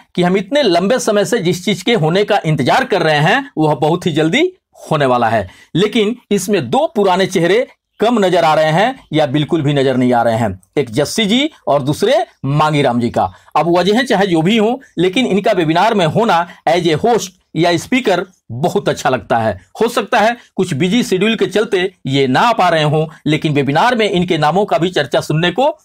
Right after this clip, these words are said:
नहीं मिल रहा है। अगर किसी मित्र को कुछ पता हो तो कमेंट बॉक्स में जरूर लिखिएगा, ताकि कारण को मैं भी जान सकूं। कुछ दिन पहले पता चला था कि ये लोग कहीं हिल स्टेशन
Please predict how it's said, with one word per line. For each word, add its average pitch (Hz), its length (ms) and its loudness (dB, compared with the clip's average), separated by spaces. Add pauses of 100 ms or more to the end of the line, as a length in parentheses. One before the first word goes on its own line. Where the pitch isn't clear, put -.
(120)
नहीं 156 320 0
मिल 254 160 2
रहा 170 180 2
है। 156 220 2 (180)
अगर 160 220 0
किसी 156 240 -2
मित्र 190 280 -2
को 202 120 -2
कुछ 180 180 -4
पता 190 280 0
हो 214 260 0 (160)
तो 151 60 0
कमेंट 156 340 -2
बॉक्स 147 240 -4
में 254 180 2 (220)
जरूर 156 320 0
लिखिएगा, 196 520 0 (200)
ताकि 156 220 -2
कारण 147 280 0
को 185 140 0
मैं 135 160 0
भी 233 260 0 (160)
जान 135 320 -2
सकूं। 120 320 -4
कुछ 226 440 -4
दिन 220 160 0
पहले 196 260 0
पता 202 260 0
चला 185 220 0
था 226 240 0 (200)
कि 190 80 0
ये 196 60 2
लोग 196 140 0
कहीं 180 160 2
हिल 196 260 2
स्टेशन 220 380 -2